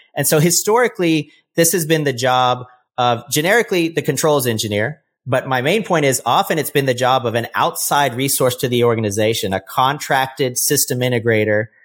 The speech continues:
to design, configure, install, start up, and maybe to some degree maintain these systems. And for twenty years,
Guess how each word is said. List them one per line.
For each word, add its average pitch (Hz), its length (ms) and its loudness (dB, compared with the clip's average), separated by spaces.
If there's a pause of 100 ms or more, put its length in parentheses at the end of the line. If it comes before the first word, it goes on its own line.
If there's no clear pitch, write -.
(240)
to 117 460 2 (240)
design, 131 760 0 (320)
configure, 127 640 0
install, 120 840 0
start 127 420 0
up, 123 160 0
and 135 140 -4
maybe 226 320 2
to 165 80 2
some 214 200 0
degree 151 300 2
maintain 131 600 0
these 113 220 0
systems. - 540 -4 (220)
And 143 260 -2
for 147 720 0 (180)
twenty 240 380 0
years, 131 500 0